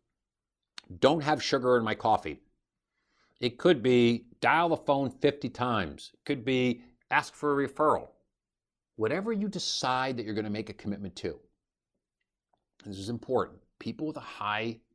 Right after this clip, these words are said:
self-confidence, they make commitments to themselves and they stick to it. They don't let themselves down. So that make a commitment, whatever it is, just make a commitment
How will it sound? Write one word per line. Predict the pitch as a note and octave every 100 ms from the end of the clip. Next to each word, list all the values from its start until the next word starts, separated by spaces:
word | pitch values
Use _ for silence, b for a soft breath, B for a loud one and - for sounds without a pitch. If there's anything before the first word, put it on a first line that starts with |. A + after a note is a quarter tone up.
| _ _ _
self-confidence, | - A2+ A2 - G2+ F2+ - - - - _ _ _ _ _ _ _ _ _
they | F#2 A2+ D3
make | D#3+ C#3 C3+ C3
commitments | - A#2+ A2+ A2 F#2+ F2+ - - -
to | -
themselves | G#2+ C3+ - G#2 E2 E2 D#2+ - -
and | F#2
they | F2 F2+
stick | - - - D#3 - _ _ _
to | - A#2
it. | - - _ _ _ _ _
They | F2+ E2 -
don't | B2 B2 B2 -
let | G2
themselves | - G2 - F2+ -
down. | - D3+ C#3 E2+ _ _ _ _ _ _ _ _ _ _ _ _ _ _ -
So | - B2
that | B2 B2 - _ _ _ _ _ _ -
make | F3+ G#3
a |
commitment, | G#3+ - D#3 B2+ D#2+ -
whatever | F#3 G#3+ B3 C4+
it | C#4
is, | C4+ C4 - - - - - _ _ _
just | - -
make | A#2+ F3
a |
commitment | - D#3+ D3 G2 D#2